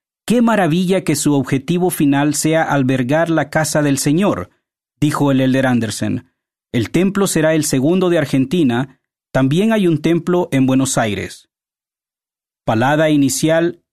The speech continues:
en Gilbert, Arizona. El elder Claudio R M Costa de la Presidencia de los setenta dio la palada inicial en el templo de Gilbert, Arizona, el trece de noviembre de dos mil diez.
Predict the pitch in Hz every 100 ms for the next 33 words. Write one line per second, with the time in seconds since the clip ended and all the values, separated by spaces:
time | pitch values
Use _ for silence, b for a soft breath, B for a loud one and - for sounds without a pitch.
0 | _ - 127 123 180 202 185 196 - 135
1 | 139 - 170 117 95 - _ _ _ _
2 | _ _ _ _ _ - 120 160 214 214
3 | 208 - 175 180 175 185 185 185 156 185
4 | 190 196 - 156 170 180 170 - 151 -
5 | 135 127 127 123 127 - 127 156 170 190
6 | 185 180 - 180 156 117 104 123 127 B
7 | B 117 151 214 214 - 175 180 180 156
8 | 139 - 160 165 151 131 - 160 156 175
9 | 151 139 - 170 170 165 143 131 - 156
10 | 160 165 - 127 123 - 185 - 214 196
11 | 180 156 147 156 156 139 123 123 139 139
12 | 170 147 92 -